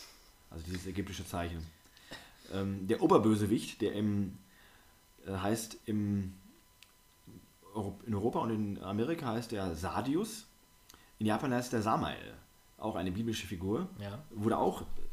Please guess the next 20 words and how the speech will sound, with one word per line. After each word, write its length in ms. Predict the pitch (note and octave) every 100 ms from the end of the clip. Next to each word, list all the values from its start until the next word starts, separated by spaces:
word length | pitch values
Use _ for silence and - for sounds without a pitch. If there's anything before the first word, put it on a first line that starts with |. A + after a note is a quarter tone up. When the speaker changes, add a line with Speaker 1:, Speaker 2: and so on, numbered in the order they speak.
| -
Speaker 1:
äh, 220 | F#2+ F#2 F2 F2+ - - - -
korrigiert 560 | - D3+ G#3 F#2 C4+ - - - - - - - C2 G#1+ - - -
für 120 | G#2+
den, 240 | G#2+ G2+
äh, 460 | G2 G2+ G2+ F#2+ F#2
Weltmarkt, 760 | G2+ A2 A2+ G#2+ E3 E3+ C#3
weil, 260 | C3 C#3 C#3+ C#3+ C#3+ - -
wie 80 | -
gesagt, 240 | D3 A#2 F#2+
es 40 |
sollte 220 | A#2+ A2+
keine 280 | - A#2 B2
kirchliche 360 | - A#2+ B2+ -
Komponente 440 | A#2 A#2 A2 A2+
hergestellt 440 | G2 F#2 - D#2+
werden. 240 | E2+ F#2+ - - - - - - - - -
Sehr 140 | - B2+
interessant, 420 | D#3+ D3+ D3 E3
äh, 60 | B2+
eine, 400 | A#2 A#2 A#2+